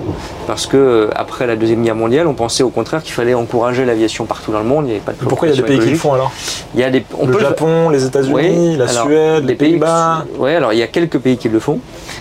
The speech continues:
Speaker 1: Euh, on pourrait le faire en France, pour être clair, parce qu'on a le droit de le faire sur son marché. La France pourrait
Speaker 2: Ouais.
Speaker 1: le faire uniquement pour les avions qui volent à l'intérieur du territoire national.
Speaker 2: Ouais.
Speaker 1: Euh,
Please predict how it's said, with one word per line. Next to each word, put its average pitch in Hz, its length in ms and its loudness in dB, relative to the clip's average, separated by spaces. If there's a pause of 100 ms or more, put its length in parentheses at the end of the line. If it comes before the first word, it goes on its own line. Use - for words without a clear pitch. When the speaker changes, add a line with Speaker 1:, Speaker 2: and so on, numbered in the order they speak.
(120)
Speaker 1:
Euh, 113 260 0 (160)
on 160 120 2
pourrait 190 240 2
le 165 60 0
faire 160 160 0
en 135 60 0
France, - 460 -8
pour 117 100 -4
être 104 100 -6
clair, - 200 -2 (260)
parce - 160 -8
qu'on 113 140 -2
a 117 40 2
le 120 60 0
droit 131 180 0
de 160 60 2
le 135 60 2
faire 160 260 -2
sur - 220 -6
son - 120 -2
marché. 135 440 -2
La - 80 -6
France - 240 -6
pourrait - 160 -2
Speaker 2:
Ouais. - 60 0
Speaker 1:
le - 60 -2
faire 143 140 2
uniquement 131 280 -2
pour 135 120 -2
les 113 140 2
avions 123 240 0
qui 120 320 -2
volent 117 240 0
à - 20 -4
l'intérieur 107 320 -2
du 113 100 -4
territoire 113 380 -2
national. 147 280 -2
Speaker 2:
Ouais. - 680 -8
Speaker 1:
Euh, 107 380 0